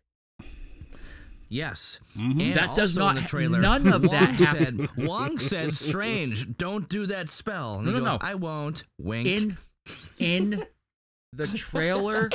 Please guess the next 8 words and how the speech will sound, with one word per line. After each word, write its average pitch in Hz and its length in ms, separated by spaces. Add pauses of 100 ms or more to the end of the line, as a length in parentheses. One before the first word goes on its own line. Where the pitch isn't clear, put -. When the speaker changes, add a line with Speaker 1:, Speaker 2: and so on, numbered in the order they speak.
(480)
Speaker 3:
for 165 760 (500)
Multiverse 175 680
of 156 120
Madness, 139 760 (720)
the, 123 300 (200)
the 135 160
voiceover 147 800
says 123 680